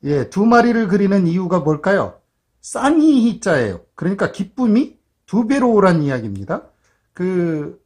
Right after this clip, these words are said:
잘 아시겠지만 쌍이 희자는 사실 한자에서 있는 자가 아니라 길상을 나타내기 위해서 만들어낸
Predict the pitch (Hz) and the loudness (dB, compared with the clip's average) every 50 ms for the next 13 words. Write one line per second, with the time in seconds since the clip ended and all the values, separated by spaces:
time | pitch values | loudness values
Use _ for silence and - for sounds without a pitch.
0 | _ _ - - 170 202 202 190 180 175 - 208 196 185 - - 160 151 196 214 | _ _ -14 -6 -4 -2 0 0 0 -2 -2 -4 -6 -6 -6 -4 -4 -2 -2 -2
1 | 147 104 90 _ _ _ _ _ _ _ _ _ _ _ _ _ _ _ _ _ | -4 -6 -10 _ _ _ _ _ _ _ _ _ _ _ _ _ _ _ _ _
2 | _ _ _ - - _ _ _ _ _ _ _ _ _ _ _ _ _ _ _ | _ _ _ -20 -20 _ _ _ _ _ _ _ _ _ _ _ _ _ _ _
3 | - - 220 254 277 277 285 277 247 233 214 - - - 175 165 165 202 202 202 | -10 -4 -2 0 2 2 4 4 4 2 0 -2 -2 0 0 2 2 0 -2 -2
4 | - 226 233 220 - 202 165 156 - - 220 226 220 - 220 202 180 156 - 156 | 0 -2 -2 0 -2 -4 -4 -4 -4 -4 -4 -4 -2 -2 -2 -2 -2 -2 -4 -6
5 | 139 143 151 170 175 180 185 175 156 165 160 143 139 151 139 120 117 120 151 165 | -8 -6 -2 0 0 0 0 0 0 0 0 0 0 -2 -2 -2 -4 -4 -4 -2
6 | 151 135 156 196 208 208 - - 156 175 180 - - 208 196 185 175 156 139 139 | -2 -2 -2 -2 -4 -8 -10 -8 -6 -6 -6 -4 -2 -2 -2 0 0 -2 -4 -4
7 | - - 170 160 160 151 139 151 143 139 131 131 120 - - 165 147 123 123 143 | -2 -2 -2 0 0 -2 -4 -6 -8 -6 -6 -6 -6 -6 -6 -6 -4 -4 -4 -4
8 | 143 160 170 165 151 139 139 135 143 143 | -2 -2 -2 -2 -2 -2 -4 -6 -8 -10